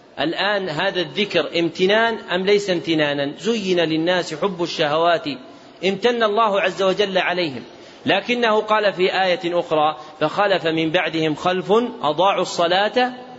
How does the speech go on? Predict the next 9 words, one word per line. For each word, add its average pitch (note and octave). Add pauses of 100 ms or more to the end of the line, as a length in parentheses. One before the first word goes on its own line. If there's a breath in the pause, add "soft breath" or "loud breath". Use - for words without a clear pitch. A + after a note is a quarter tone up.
(1200)
واتبعوا G3
الشهوات"، D3+
على F3+
وجه A3 (360)
المدح A3+
أم A3+
الذم G3
لهم؟ D#3+ (880)
الذم. C#3